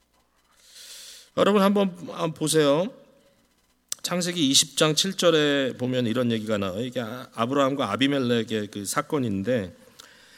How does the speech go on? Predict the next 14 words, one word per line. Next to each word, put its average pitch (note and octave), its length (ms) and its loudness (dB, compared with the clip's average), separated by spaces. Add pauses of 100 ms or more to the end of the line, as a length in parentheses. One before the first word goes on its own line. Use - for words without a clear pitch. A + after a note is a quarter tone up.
아비멜렉이 E3 640 2
사라를 G#3+ 540 2
이제 C3 140 -2
데리고 A#2+ 360 0
갔잖아요. G2 580 -4 (760)
이제 C3+ 120 -4
여기에 D3 300 2
대해서 D#3 280 0
하나님이 D#3+ 600 0
아비멜렉을 C3 640 0
책망하는 A3 640 4
이야기가 G#2 320 0
거기 G2 160 -4
나오는데, F#2 720 -4